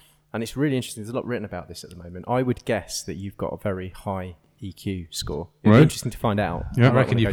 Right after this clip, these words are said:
Speaker 3: probably
Speaker 1: do
Speaker 3: got quite a high I Q
Speaker 1: You
Speaker 3: as
Speaker 1: probably
Speaker 3: well.
Speaker 1: have, surprisingly,
Speaker 2: Mm-hmm.
Speaker 1: yeah. But it, but just the way that you were talking about the difference between you and your brother and, and, and that sort of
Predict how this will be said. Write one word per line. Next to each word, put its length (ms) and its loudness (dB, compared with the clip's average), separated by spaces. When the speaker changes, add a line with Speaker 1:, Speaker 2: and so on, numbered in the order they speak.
Speaker 3:
probably 140 2
Speaker 1:
do 100 2
Speaker 3:
got 100 -6
quite 340 0
a 40 -8
high 500 -2
I 60 0
Q 180 -4
Speaker 1:
You 60 -2
Speaker 3:
as 60 -6
Speaker 1:
probably 300 4
Speaker 3:
well. 180 2
Speaker 1:
have, 120 -4
surprisingly, 580 -8
Speaker 2:
Mm-hmm. 100 4
Speaker 1:
yeah. 260 10
But 180 -2
it, 160 -12
but 100 -2
just 180 -6
the 60 2
way 240 4
that 80 -4
you 60 -2
were 80 2
talking 260 -4
about 480 -2
the 80 -12
difference 240 -6
between 220 -2
you 80 -2
and 100 -4
your 60 -4
brother 400 0
and, 220 -4
and, 160 -4
and 140 -4
that 200 -8
sort 200 -4
of 180 -4